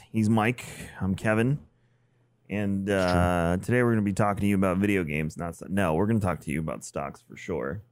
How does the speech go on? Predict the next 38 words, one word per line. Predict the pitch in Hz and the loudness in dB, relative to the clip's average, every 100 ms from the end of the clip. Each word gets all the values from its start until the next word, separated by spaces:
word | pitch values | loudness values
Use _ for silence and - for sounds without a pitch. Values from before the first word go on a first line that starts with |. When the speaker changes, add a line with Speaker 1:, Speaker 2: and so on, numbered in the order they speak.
| _ _ _ _ _ | _ _ _ _ _
Speaker 1:
We're | 110 | -2
gonna | 113 110 98 | 2 4 2
give | 101 110 | 2 2
you | 104 98 | 4 2
all | - 104 113 | 2 2 2
of | 110 | 2
the | 104 | 0
stock | 98 95 98 | 0 0 2
advice | 104 92 85 92 | 2 2 2 2
so | - | 2
the | 104 78 | 2 4
S | 101 | 4
E | 101 | 2
C | 90 101 | 2 0
Speaker 2:
<laughs> | 85 | 0
Speaker 1:
can | 92 | -2
sue | 92 117 92 | -2 0 2
us | 78 90 - - - _ _ - _ _ _ - 107 | 0 -2 -8 -20 -20 _ _ -20 _ _ _ -16 -4
for, | 87 76 73 | 0 0 -2
uh, | 65 73 92 - _ | -2 -4 -6 -10 _
let's | - 190 | -4 0
not, | - | 0
no, | 82 69 | 2 2
we're | 71 | 2
not | 65 | 0
gonna | - | -2
do | - | -4
that | 50 - | -6 -6
either. | - 101 - _ _ _ - | -6 -8 -10 _ _ _ -2
Uh, | 107 104 98 90 - - | 2 4 2 0 -2 -2
it's | 113 | -2
been | - 208 | 2 2
a | |
weird | 147 101 92 | 4 4 4
week. | 98 107 - - _ _ _ _ _ _ _ _ _ | 2 2 -2 -10 _ _ _ _ _ _ _ _ _
Speaker 2:
Super | - - 151 117 | -4 0 2 2
weird. | 90 80 80 76 _ _ _ _ _ _ - | 2 2 0 -4 _ _ _ _ _ _ -6
Speaker 1:
Um, | 90 82 78 69 64 | -2 0 0 -2 -4